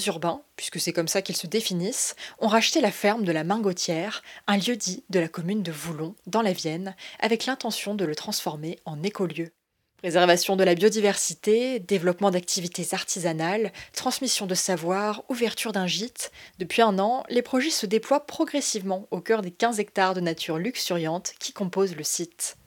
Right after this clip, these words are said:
Dans le cadre de la résidence de journalistes Éclaircie Média deux mille vingt-deux,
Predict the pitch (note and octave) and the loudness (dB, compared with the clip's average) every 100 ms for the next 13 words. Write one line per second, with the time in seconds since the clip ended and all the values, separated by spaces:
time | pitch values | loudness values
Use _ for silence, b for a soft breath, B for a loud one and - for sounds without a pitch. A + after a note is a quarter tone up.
0 | _ _ _ - F#3+ F#3 A3+ G#3+ G3 G3+ | _ _ _ 0 0 2 2 2 2 2
1 | G3+ A3 A#3+ A3+ A3+ - F#3 F#3+ F#3+ F3+ | 2 0 0 0 0 -2 -2 0 0 0
2 | G3 - A3 G#3+ G3 - F#3+ F3 E3+ D#3+ | -2 -4 -6 -2 -2 -2 -2 -2 0 2
3 | G3 G3+ G3 F3 E3+ F3+ C#4+ | 2 0 0 0 0 0 -2